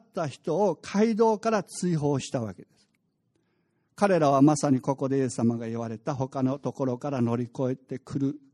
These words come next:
もの、盗人、強盗、偽りの羊飼いであったわけです。例えでイエス様はそのことを教えて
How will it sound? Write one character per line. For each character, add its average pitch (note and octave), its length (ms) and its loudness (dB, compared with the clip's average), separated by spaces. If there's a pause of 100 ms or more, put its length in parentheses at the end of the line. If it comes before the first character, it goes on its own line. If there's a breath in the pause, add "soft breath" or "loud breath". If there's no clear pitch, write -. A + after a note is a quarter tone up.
も A#2 200 2
の、 C3 100 2
盗 G#3+ 160 2 (1200 soft breath)
人、 F3+ 460 0 (580)
強 C3 300 0
盗、 G3 380 -2 (680)
偽 B2 80 -10 (360)
り C3+ 100 -4
の D#3+ 220 -2 (460)
羊 D3 380 0
飼 A2 200 -4
い G2+ 100 -6
で C3 240 -2 (640)
あ F#2+ 80 -8
っ - 140 -12
た F#2+ 120 -14
わ - 140 -20
け - 80 -20
で - 60 -20 (1000)
す。 - 140 -4
例 B2+ 100 0
え A2 40 -6
で G#2 140 -10
イ F#2 40 -10
エ F#2 60 -14
ス - 100 -18
様 E2 180 -16
は E2 80 -20
そ - 160 -10
の G#2+ 100 -6
こ G#2+ 140 -14
と F#3 180 -4
を G3 160 -6 (640)
教 - 280 -4
え G2 40 -6
て - 160 -10